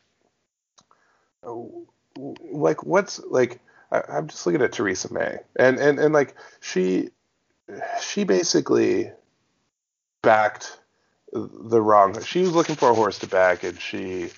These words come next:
backed the wrong horse, and then didn't really know what to do about it. She ended up being the Prime Minister of Great Britain, so congrats. And now she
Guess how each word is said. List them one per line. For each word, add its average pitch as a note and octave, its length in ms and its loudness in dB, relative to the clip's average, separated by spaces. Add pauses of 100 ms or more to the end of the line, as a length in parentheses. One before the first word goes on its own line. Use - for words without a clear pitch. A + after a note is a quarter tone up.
(580)
backed B2 240 8
the A#2+ 80 0
wrong G#2+ 240 4
horse, F#2+ 540 0
and F#2 240 -8
then F#2 200 -4
didn't A#2+ 260 0
really A2 280 0
know G2+ 160 0
what F#2+ 140 -4
to F#2+ 100 -12
do F#2+ 200 -6
about F2+ 300 2
it. F2+ 200 -4
She - 140 -2
ended C#3 180 2
up C3 80 0
being C3+ 140 2
the B2+ 80 0
Prime C3+ 260 0
Minister B2+ 400 -4
of G2+ 120 -8
Great G#2 200 -6
Britain, C#3 300 -4
so G2+ 260 -2 (260)
congrats. F#2 920 2 (460)
And - 320 2
now E3+ 280 2
she A#3 160 -8